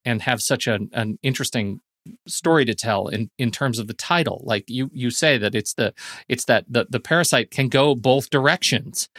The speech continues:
Uh, and, y-, you know, it's not just the poor family or the layers of poor families leeching off of the wealth above them. Uh, you know, the, the wealthy people are leeching off of, of the labor of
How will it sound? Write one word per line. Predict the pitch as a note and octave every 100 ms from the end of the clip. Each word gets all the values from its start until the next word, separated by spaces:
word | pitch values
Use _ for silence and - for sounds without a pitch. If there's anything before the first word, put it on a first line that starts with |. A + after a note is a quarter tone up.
| - - -
Uh, | B2+ A#2
and, | C3+ B2+ A#2+ B2+ A#2+ A2+ -
y-, | C#3 C3
you | C3
know, | A#2+
it's | A2+ -
not | C#3 D#3
just | A#2 C#3+ C#3+ -
the | A#2+
poor | - D#3
family | C#3 C#3 A#2 G#2+ G#2+
or | A2+
the | A2
layers | A2+ A#2+ D3 G#2 F2+ - - - -
of | B2+ -
poor | - D3
families | - C3 A#2 A2 G2
leeching | B2 B2+ C#3 - C3
off | A#2 A#2+ A2+
of | A#2 A2
the | A2
wealth | A2 A2 G#2+
above | B2+ A#2 B2 B2
them. | A2 G2 F#2+ - - - -
Uh, | - A2+ G#2+ - - -
you | C3
know, | A#2+ G2+
the, | A#2 G#2+ -
the | B2
wealthy | A2+ B2 C#3+ C#3+
people | C3+ C3 B2
are | A2+
leeching | A2 C3 - B2
off | A2+ A2+ A#2+
of, | G#2 - -
of | - A2+ G2+ - -
the | - - G#2+ A#2 G#2+ G#2
labor | G#2+ A#2+ C3 A#2+ - -
of | A2 G#2 -